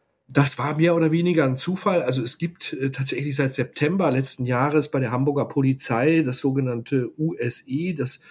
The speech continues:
eine Unterstützungsstreife für besondere Einsatzlagen. Und die waren in der Nähe. Diese Beamten sind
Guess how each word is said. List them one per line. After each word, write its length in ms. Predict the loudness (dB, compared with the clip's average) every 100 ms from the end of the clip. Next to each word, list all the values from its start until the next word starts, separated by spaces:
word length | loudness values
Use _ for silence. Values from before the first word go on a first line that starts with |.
| -20 _
eine 200 | -6 -2
Unterstützungsstreife 1600 | 0 0 -4 -2 -2 0 0 0 -2 -6 -6 -2 0 2 2 -2
für 260 | 2 2
besondere 720 | 4 0 0 0 0 0 -2
Einsatzlagen. 880 | 0 2 4 2 0 -2 0 0 -2 -4 -14 -2
Und 200 | 0 2
die 220 | 0 0
waren 400 | 2 4 2 0 -4 -18 -20 _
in 160 | 4 6
der 240 | 4 2 0
Nähe. 560 | 2 4 4 4 2
Diese 300 | 0 0 2
Beamten 640 | 2 0 0 0 -2 -2
sind 500 | 2 2 2 -2 -10